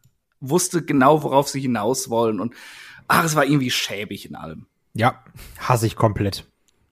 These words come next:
Speaker 2: Viel ri-, viel richtig kacke.
Speaker 1: <laughs>
Speaker 2: Kann ich, ja.
Speaker 1: Hast du doch auch auf der Liste, oder?
Speaker 2: Ja, natürlich, klar. Hab ich auch schon vierhundert anderen Podcast erwähnt, dass ich
Speaker 1: Echt?
Speaker 2: das
Speaker 1: Hab ich
Speaker 2: richtig
Speaker 1: nie
Speaker 2: kacke
Speaker 1: gehört.
Speaker 2: fand.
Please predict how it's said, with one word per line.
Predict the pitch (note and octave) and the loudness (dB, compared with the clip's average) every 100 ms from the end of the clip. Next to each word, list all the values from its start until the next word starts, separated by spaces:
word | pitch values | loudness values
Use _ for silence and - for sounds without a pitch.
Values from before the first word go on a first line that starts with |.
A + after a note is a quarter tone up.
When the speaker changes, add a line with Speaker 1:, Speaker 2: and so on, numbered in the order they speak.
| _ - - G#3 | _ -2 2 4
Speaker 2:
Viel | G#3 | 4
ri-, | B2 C3+ | 4 4
viel | C#3+ C#3+ | 6 6
richtig | C3+ C#3 D#3+ | 6 2 0
kacke. | B2+ - G#2 - - - - - - - - - | 0 2 0 -2 -12 -16 -16 -6 -6 -6 -6 -4
Speaker 1:
<laughs> | A#3+ C4 - - F#3 - - - - | 0 0 -2 -4 -6 -4 -8 -6 -2
Speaker 2:
Kann | B2+ | 0
ich, | C3 A#2 A#2 | 0 -4 0
ja. | F#2 G2+ - _ _ _ - - _ _ _ | 0 0 -4 _ _ _ -20 -20 _ _ _
Speaker 1:
Hast | - - | -4 4
du | F#3 | 6
doch | E3 | 8
auch | E3+ | 6
auf | F3+ | 6
der | D3 C3 | 4 2
Liste, | B2 - | 2 -2
oder? | A#2 D#3+ | -2 2
Speaker 2:
Ja, | B2+ | 4
natürlich, | C#3 - E3+ E3+ A#2 - | 2 6 8 8 4 2
klar. | - E3 A2 G2+ F3 | 6 8 8 4 4
Hab | D3 | 8
ich | F3 | 8
auch | D#3+ | 8
schon | D#3 | 4
vierhundert | - - G3 E3+ E3 | 2 4 6 6 6
anderen | D#3 D3 | 6 6
Podcast | E3 D3+ A#2+ B2 | 4 4 4 4
erwähnt, | A2+ A#2 A2+ - | 4 4 2 0
dass | - - | -8 2
ich | - | 4
Speaker 1:
Echt? | - | 6
Speaker 2:
das | F3 | 4
Speaker 1:
Hab | |
ich | G3 | 6
Speaker 2:
richtig | G3 | 4
Speaker 1:
nie | G3+ | 6
Speaker 2:
kacke | G3 | 6
Speaker 1:
gehört. | C#3+ | 4
Speaker 2:
fand. | - G2+ F#2 G#2 | 2 -2 -2 -4